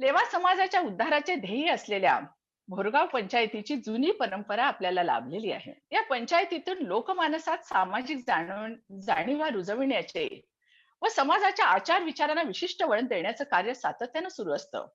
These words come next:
ब्याऐंशी चौऱ्याऐंशी ची गोष्ट आहे, ज्या काळामध्ये अशा जात पंचायतीवर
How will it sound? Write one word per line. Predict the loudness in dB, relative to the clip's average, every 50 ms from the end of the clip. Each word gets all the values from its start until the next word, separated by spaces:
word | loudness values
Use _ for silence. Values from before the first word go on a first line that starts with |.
| _ _ _ _ _ _ _ -6
ब्याऐंशी | -4 -4 -4 -4 -8 -12
चौऱ्याऐंशी | -8 -8 -6 -6 -6 -6 -8 -10 -10
ची | -6 -4
गोष्ट | -4 -4 -4 0 2
आहे, | 2 2 2 0 -6 -12 -14 _ _ _ _ -20 -20 -18 -6 2
ज्या | 4 4 4
काळामध्ये | 6 4 4 6 6 4 4 0 0 2 2
अशा | 2 4 4 2
जात | 4 4 4 4 4 2 0
पंचायतीवर | -2 0 0 0 0 0 0 0 0 0 0